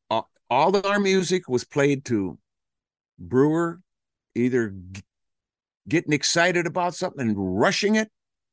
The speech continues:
or laying back. It always had a map that it was following, but it never followed the clock. And that's,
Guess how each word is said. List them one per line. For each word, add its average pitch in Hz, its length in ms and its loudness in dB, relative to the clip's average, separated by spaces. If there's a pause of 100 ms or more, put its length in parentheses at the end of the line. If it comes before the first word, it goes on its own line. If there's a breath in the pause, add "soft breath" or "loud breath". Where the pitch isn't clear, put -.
(220)
or 120 440 2 (180)
laying 139 560 2
back. 147 600 -2 (320)
It 147 140 4
always 196 680 0 (360)
had 160 380 -4
a 117 140 -2 (540)
map 147 600 2
that 113 140 -2
it 113 120 -4
was 107 220 -8
following, 113 540 -2
but 123 160 0
it - 120 0
never 170 840 2 (500)
followed 151 460 -2
the 104 180 -8
clock. 135 400 -4 (1000)
And 87 180 -2
that's, 143 300 0